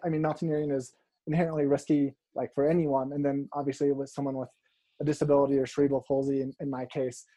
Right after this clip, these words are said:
like, that is elevated. And so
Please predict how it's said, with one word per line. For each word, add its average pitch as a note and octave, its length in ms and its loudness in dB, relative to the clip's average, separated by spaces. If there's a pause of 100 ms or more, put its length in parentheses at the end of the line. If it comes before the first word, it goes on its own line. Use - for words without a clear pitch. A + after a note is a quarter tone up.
(260)
like, C3+ 160 -4 (180)
that D3 200 2 (100)
is C#3 180 -4 (100)
elevated. G3+ 540 2 (480)
And F3 180 4
so D#3+ 500 4